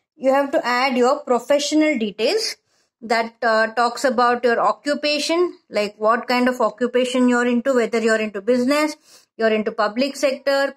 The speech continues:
private sector, of, or if you are not working,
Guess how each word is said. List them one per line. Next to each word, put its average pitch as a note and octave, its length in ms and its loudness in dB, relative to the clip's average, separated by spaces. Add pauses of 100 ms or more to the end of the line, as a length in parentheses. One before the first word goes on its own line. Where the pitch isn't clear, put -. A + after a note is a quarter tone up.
(100)
private A3 400 0
sector, C4 440 -4
of, B3 280 0 (280)
or C4+ 220 0
if C4+ 180 -2
you B3 100 4
are A3+ 120 0
not G3 300 -2
working, E3+ 420 -4